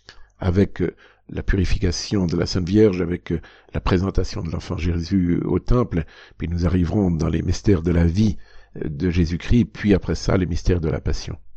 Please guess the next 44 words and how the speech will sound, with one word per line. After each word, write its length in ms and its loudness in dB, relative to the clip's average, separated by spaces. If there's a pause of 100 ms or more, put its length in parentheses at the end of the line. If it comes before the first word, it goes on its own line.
(260)
Eh 60 0
bien, 200 2
rappelez-vous 580 4
toujours, 680 4 (680)
euh, 60 -10 (160)
ce 220 -16
que 140 -2
je 140 2
viens 240 6
de 80 2
vous 140 4
dire. 420 0 (320)
Les 120 0
mystères 540 4
du 120 -2
Christ 400 -2
sont 200 -8
nos 160 4
mystères. 680 -4 (380)
Premièrement, 600 2 (340)
parce 160 0
que 120 0
nous 220 4
étions 380 0
présents 540 4
dans 100 -2
la 120 2
pensée 380 0
de 40 -4
Jésus-Christ 600 0 (320)
et 100 2
que 120 2
Jésus-Christ 680 4
les 240 4
a 100 2 (140)
vécus 680 2
pour 240 2
nous 240 4
et 60 0
qu'il 260 2
nous 120 0
connaissait 600 2
déjà 360 6
dès, 100 0